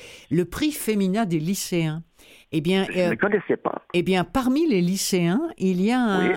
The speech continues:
Speaker 1: un lycée, euh, anglophone qui a été choisi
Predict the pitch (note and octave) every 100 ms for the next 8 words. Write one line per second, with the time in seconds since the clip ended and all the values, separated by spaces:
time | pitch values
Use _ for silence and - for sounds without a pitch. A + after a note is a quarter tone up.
0 | - F#3 F3+ G3 B3+ - - A3+ D4+ _
1 | _ _ _ E3+ E3+ D#3+ - B3 C4 A#3
2 | G#3 - G3 G#3 B3 E4 - _ _ _
3 | - F#3+ F#3 E3+ F#3 - - C#4 G#3+ F#3
4 | G#3